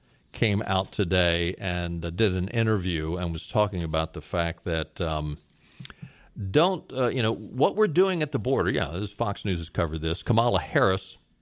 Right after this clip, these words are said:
in an interview this week, reiterated that the effects of the Biden administration's policy on immigration won't be seen, quote, overnight. <laughs> You know, I, I would actually have to say, uh,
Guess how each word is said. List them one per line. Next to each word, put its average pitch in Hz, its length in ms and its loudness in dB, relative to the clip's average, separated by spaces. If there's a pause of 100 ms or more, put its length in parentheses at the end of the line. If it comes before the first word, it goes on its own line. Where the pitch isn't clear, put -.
(640)
in 127 120 4
an 113 140 6
interview 127 380 2
this 107 220 -2
week, 101 460 0
reiterated 101 720 2
that 95 160 0
the 92 100 -2
effects - 360 -2
of 98 60 -10
the 90 80 0
Biden 104 320 4
administration's 95 680 -2
policy 107 480 0
on 90 100 -2
immigration 95 600 0 (540)
won't 131 400 2
be 120 120 0
seen, 123 540 -4 (160)
quote, 120 400 2 (160)
overnight. 104 920 -2 (720)
<laughs> 190 100 2 (1300)
You 170 120 4
know, 170 100 8 (440)
I, - 360 2
I 269 80 6
would 349 180 6
actually 240 360 2
have 190 180 2
to 151 580 -2
say, 151 480 4
uh, 131 380 4